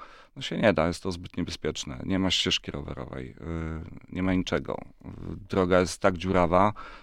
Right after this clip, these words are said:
że kierowcy uprawiają slalom. E, jest to sytuacja nie-, niedopuszczalna. O miasto trzeba dbać, o każdą dzielnicę. Tak samo, no, miasto to nie jest ratusz i rynek.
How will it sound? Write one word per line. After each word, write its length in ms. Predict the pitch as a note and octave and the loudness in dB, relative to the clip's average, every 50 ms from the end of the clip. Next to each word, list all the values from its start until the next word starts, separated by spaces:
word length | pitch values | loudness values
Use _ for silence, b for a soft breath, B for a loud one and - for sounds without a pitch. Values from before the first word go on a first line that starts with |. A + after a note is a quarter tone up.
| B B B | B B B
że 440 | - F2 E2+ E2 D#2+ E2 F#2+ F#2+ F#2 | -6 -4 -2 -2 0 2 2 0 2
kierowcy 380 | - G2+ F2+ F#2 F#2 - - | 2 0 0 0 0 0 -2
uprawiają 440 | G#2 - - F#2 E2 F2 E2+ F2+ F#2 | -2 0 0 0 0 2 2 2 0
slalom. 520 | F2+ - - - - D#2 C#2 C2+ B1+ D2 D2+ - _ _ _ - - - - _ _ - - B B B B B B B B B B B B - | -2 -2 0 2 4 4 4 4 2 -2 -10 -18 _ _ _ -20 -20 -20 -20 _ _ -20 -20 B B B B B B B B B B B B -6
E, 40 | - F2 F2+ F2+ F2 E2+ F2+ - - - - - | -2 0 0 2 0 -2 -4 -8 -14 -20 -18 -14
jest 140 | - - - | -12 -8 -8
to 80 | - G2+ | -6 -8
sytuacja 420 | - - - F2 F2+ - - F#2+ | -8 -8 -8 -8 -8 -6 -4 -2
nie-, 120 | G2 G2 | -2 0
niedopuszczalna. 1000 | F#2 G2+ A2 A#2 A#2 G2+ G2+ - - - - - - D#2 D#2 - - - - - - - - - - - - - _ _ _ - _ - - - _ - - - - - _ - - - - | 2 4 6 6 6 4 2 -2 -2 -8 -8 -8 -8 -10 -10 -10 -10 -10 -10 -10 -12 -14 -16 -20 -20 -20 -20 -20 _ _ _ -20 _ -20 -20 -20 _ -20 -20 -20 -20 -20 _ -20 -20 -8 -6
O 80 | G2+ | -4
miasto 300 | F#2 F#2+ G#2 G2 - - | 0 0 0 0 0 -2
trzeba 220 | G#2 - G#2+ G#2 G2+ | 0 2 4 4 4
dbać, 400 | G2 G2 - A2 F#2+ F2 - - - | 4 6 6 8 8 8 4 0 -8
o 80 | - - | -14 -14
każdą 800 | - - G2+ G2+ G2+ G#2 G2+ F#2+ G2 G2 G#2+ G2+ G#2 G2+ F#2+ | -6 0 2 2 4 4 2 0 0 0 0 2 2 0 -2
dzielnicę. 680 | F2+ G2 G2+ G2 F#2+ F2+ E2 - - - E2 F#2 F#2+ F2+ - _ | -2 0 2 4 4 4 4 2 0 0 2 2 2 0 -4 _
Tak 180 | - - - - | -10 -8 -8 -6
samo, 360 | - - C#3+ B2 G2+ F2 F2 | -4 0 0 2 2 4 2
no, 160 | F2 F#2 G2 G2 - - - - - - - - | 4 2 2 0 -2 -6 -8 -10 -10 -10 -12 -4
miasto 440 | - G2+ A2+ A#2 A#2 A2+ - - B2 | 0 4 6 6 6 6 4 0 -2
to 140 | - - A#2+ | 0 0 -2
nie 120 | B2 C#3 | 0 2
jest 260 | C#3 B2+ G#2+ - - - | 2 2 0 0 0 4
ratusz 400 | G2+ F#2+ F2 - - D2+ - - | 6 6 6 4 0 -4 -4 -2
i 60 | E2+ | -4
rynek. 340 | D2+ C#2 - - - - | -4 -6 -8 -10 -12 -16